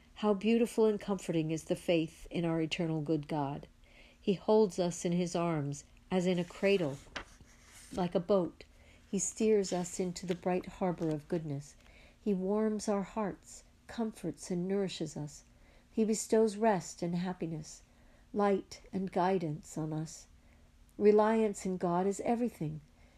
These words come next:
and God grants everything to those who trust in him. He gives himself. That evening, I elevated to perfection my reliance as a creature.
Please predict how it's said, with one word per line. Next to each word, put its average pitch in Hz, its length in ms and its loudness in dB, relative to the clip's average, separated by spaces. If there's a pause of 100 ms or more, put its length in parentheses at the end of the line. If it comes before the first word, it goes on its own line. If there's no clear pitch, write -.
(140)
and 202 160 0
God 226 280 6
grants 220 380 2
everything 180 460 0
to 190 120 -4
those 180 260 0
who 196 100 -6
trust - 400 -6
in 185 80 -4
him. 165 320 -4 (480)
He 185 80 -2
gives 190 480 2 (240)
himself. 165 500 -4 (1500)
That 214 260 4
evening, 202 560 0
I 185 180 2
elevated 220 580 4
to 226 100 0
perfection 180 720 -4
my 151 100 0
reliance 170 580 0
as 170 140 -4
a 160 60 -6
creature. 156 460 -6